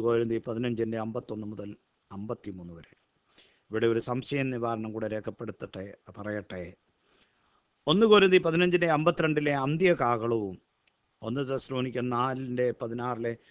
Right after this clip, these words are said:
ദൈവത്തിൻ്റെ കാഹളവും മത്തായി ഇരുപത്തിനാലിൻ്റെ മുപ്പത്തൊന്നിലെ മഹാകാഹളവും വെളിപ്പാട് പതിനൊന്ന് പതിനഞ്ചിലെ ഏഴാമത്തെ ദൂതനൂതുന്ന കാഹളവും ഒരേ സംഭവത്തെ കുറിക്കുന്നതാണെന്ന് ചിന്ത പലർക്കുമുണ്ട്. എന്നാൽ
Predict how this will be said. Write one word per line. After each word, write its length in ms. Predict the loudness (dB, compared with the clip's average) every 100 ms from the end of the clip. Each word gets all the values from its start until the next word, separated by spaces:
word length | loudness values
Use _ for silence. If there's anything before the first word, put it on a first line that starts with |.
| _ 0
ദൈവത്തിൻ്റെ 600 | 2 2 2 0 -2 -2 -4
കാഹളവും 500 | -8 -8 -12 -12 -16 _ -14
മത്തായി 300 | -4 0 0
ഇരുപത്തിനാലിൻ്റെ 720 | 0 -2 -4 -2 -2 -2 -4 -4
മുപ്പത്തൊന്നിലെ 640 | -4 -4 -2 -2 0 -2 -4 _ _ -2
മഹാകാഹളവും 960 | -2 6 8 8 4 0 -2 -6 -8 -10 -8
വെളിപ്പാട് 480 | -6 -4 -4 -2 -4
പതിനൊന്ന് 300 | -4 -4 -2 -4
പതിനഞ്ചിലെ 420 | -4 -4 -4 -4 -4 _ _ -4
ഏഴാമത്തെ 640 | 4 4 6 4 2 0 0 0
ദൂതനൂതുന്ന 600 | -2 -2 -2 -4 -4 -6 -6
കാഹളവും 520 | -8 -4 -2 -2 -4 -12 _ _ _ _ _ -2
ഒരേ 260 | 6 10 12 10
സംഭവത്തെ 480 | 6 2 0 0 -2 -2
കുറിക്കുന്നതാണെന്ന് 720 | -2 -4 -4 -4 -4 -4 -6 -8 -8
ചിന്ത 160 | -6 -4
പലർക്കുമുണ്ട്. 520 | -4 -6 -10 -16 -16 -20 _
എന്നാൽ 220 | -10 -8